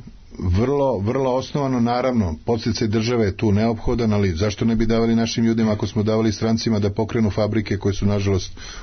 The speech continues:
u privatizaciji zatvorene prethodno? Ovo je jedna od, onako, zicera, sportskim rečen-, rečnikom rečeno,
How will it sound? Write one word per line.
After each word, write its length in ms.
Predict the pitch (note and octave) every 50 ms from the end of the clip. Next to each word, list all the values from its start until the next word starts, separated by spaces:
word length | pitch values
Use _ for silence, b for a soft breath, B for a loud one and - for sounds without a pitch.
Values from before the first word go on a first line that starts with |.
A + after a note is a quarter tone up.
| B B
u 100 | - G#2
privatizaciji 720 | F2+ - G#2 G2+ G2+ G2 - G#2 F#2 G2+ G#2+ G#2+ G2+ - A2+
zatvorene 540 | F#2+ F2+ G#2 G#2 G2+ - A2+ G#2+ G#2 G2 F2+
prethodno? 540 | - - G#2 G2 - - A#2 A2+ A#2 A#2 A2+ B B B B B B B
Ovo 200 | - G2+ A2 A#2+
je 180 | A#2+ A#2 G#2+ G#2
jedna 360 | G#2 A2+ A#2+ B2 C#3 C#3+ C3+
od, 220 | B2+ A#2 G2 E2+ -
onako, 400 | - G2+ G2+ G#2 A2 A2 - A#2
zicera, 580 | F2 D#2+ A2 B2+ B2 - - D3+ C3+ B2+ G#2 F2 - - - - - -
sportskim 460 | G2+ - - - A3 - - A2+ A2
rečen-, 320 | G2+ F#2+ - A2 A2 A2 - - B B B B
rečnikom 460 | - A2+ A#2 A2 - A2 - A2 G2
rečeno, 440 | G2 F#2 F#2 - G#2+ G#2+ A#2 A#2+ A#2